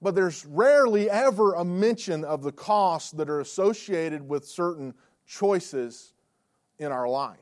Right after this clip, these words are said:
We don't realize some of the things that we're gonna have to pay for ending up with the choices that we choose. Never mention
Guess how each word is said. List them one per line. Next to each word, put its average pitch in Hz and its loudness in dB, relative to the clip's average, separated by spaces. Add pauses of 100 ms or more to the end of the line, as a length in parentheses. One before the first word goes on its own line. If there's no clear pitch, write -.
(1120)
We 165 -4
don't 185 2
realize 196 4
some 185 -2
of 180 2
the 156 -6
things 185 -2
that 165 -6
we're 165 -2
gonna 170 -6
have 156 -6
to 139 -10
pay 180 2 (680)
for 170 2
ending 175 -2
up 175 -2 (100)
with 160 -2
the 170 -4
choices 160 -2
that 165 -4
we 160 -6
choose. 165 -6 (3000)
Never 175 0
mention 143 -8